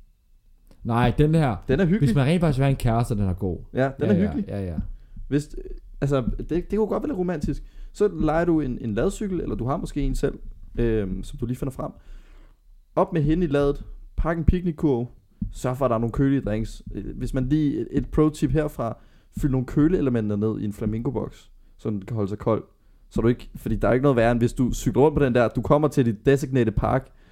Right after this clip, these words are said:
Speaker 2: du, du ligger på tæppet, du hiver de to, øh, den, den flaske rosé eller de to blanc, du har taget med op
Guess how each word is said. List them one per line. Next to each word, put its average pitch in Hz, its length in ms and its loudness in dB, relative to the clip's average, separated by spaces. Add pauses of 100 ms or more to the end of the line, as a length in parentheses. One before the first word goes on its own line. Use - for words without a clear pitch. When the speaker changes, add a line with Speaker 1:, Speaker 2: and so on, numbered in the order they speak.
(360)
Speaker 2:
du, 117 340 0
du 123 60 -2
ligger 131 300 2
på 127 100 -2
tæppet, 120 380 2 (360)
du 131 60 0
hiver 110 260 2
de 113 140 -2
to, 123 360 0
øh, 90 240 -4
den, 117 220 -2
den 113 140 0
flaske 113 300 -2
rosé 110 200 -2
eller 127 220 2
de 98 100 -6
to 131 140 0
blanc, 120 280 -4
du 131 60 -2
har 117 60 0
taget 107 160 -6
med 107 100 -2
op 98 260 -6